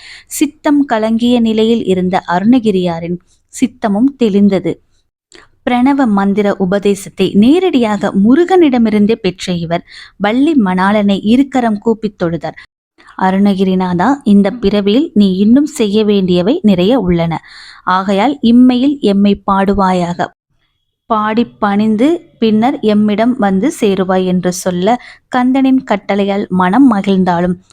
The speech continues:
பாடல் புனையும் வழியே அறியாத தாம் எவ்விதம் கந்தனை பாடுவது என கலங்கினார்.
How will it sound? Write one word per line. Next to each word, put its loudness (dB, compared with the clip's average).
பாடல் 0
புனையும் 2
வழியே -2
அறியாத -2
தாம் -4
எவ்விதம் 0
கந்தனை 0
பாடுவது -2
என -2
கலங்கினார். -8